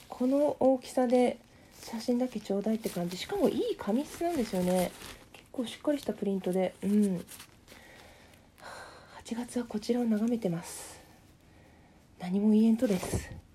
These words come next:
八月の裏側は、百合が唇に当たってます。何も言えんとです。はあ、く-、九月はちょっと秋、秋っぽい感じになりまして。こ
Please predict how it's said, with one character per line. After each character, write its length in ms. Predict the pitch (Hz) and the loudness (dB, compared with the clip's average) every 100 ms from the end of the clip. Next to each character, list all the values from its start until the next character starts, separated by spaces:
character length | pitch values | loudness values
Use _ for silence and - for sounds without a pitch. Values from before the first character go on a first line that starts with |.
| - - - - - - - - - - | -20 -20 -20 -20 -20 -20 -20 -20 -20 -20
八 240 | - - 220 | -20 -8 -2
月 240 | 220 226 | 0 6
の 120 | 226 | 6
裏 120 | 226 233 | 6 4
側 200 | 240 240 | 2 2
は、 280 | 240 226 - - - _ - - - - - - - | 2 0 -4 -20 -20 _ -20 -20 -20 -20 -20 -18 -2
百 180 | 208 226 | 4 6
合 40 | |
が 100 | 262 | 4
唇 440 | 254 - 247 262 262 | 2 -2 2 4 4
に 300 | 262 220 - | 4 4 0
当 80 | 233 | -6
た 100 | 240 | 0
っ 20 | |
て 100 | 254 | 2
ま 160 | 262 | 4
す。 220 | - - - - - - - - - 220 | 2 -8 -20 -20 -20 -16 -14 -14 -10 -4
何 140 | 208 | -2
も 100 | 233 | 2
言 120 | 240 | 4
え 40 | 254 | 4
ん 80 | |
と 80 | 254 | 4
で 120 | 220 208 | 4 2
す。 380 | - - - - - - - - - - - - - - | -4 -12 -14 -18 -20 -20 -20 -20 -20 -20 -20 -20 -20 -20
は 240 | - - - | -14 -14 -14
あ、 20 | - - - - - | -20 -20 -20 -20 -18
く-、 200 | - - - - | -16 -16 -18 -14
九 100 | 285 | -2
月 240 | 269 - | -2 0
は 60 | 226 | -2
ち 100 | 233 | -2
ょ 40 | |
っ 20 | 233 | -4
と 80 | |
秋、 280 | 208 - 233 - - - | -6 -6 -8 -10 -14 -10
秋 200 | - 233 | -8 0
っ 20 | |
ぽ 160 | - 285 | 4 4
い 40 | |
感 200 | - 190 | 4 -2
じ 100 | 180 | 0
に 140 | 208 - - - - - - - - | -2 -6 -20 -20 -20 -20 -20 -12 -4
な 80 | 214 | 0
り 80 | |
ま 120 | 208 208 | 0 0
し 100 | - | -4
て。 200 | 226 - - - - - - | -6 -6 -18 -20 -20 -20 -2
こ 400 | 370 392 403 | 4 6 4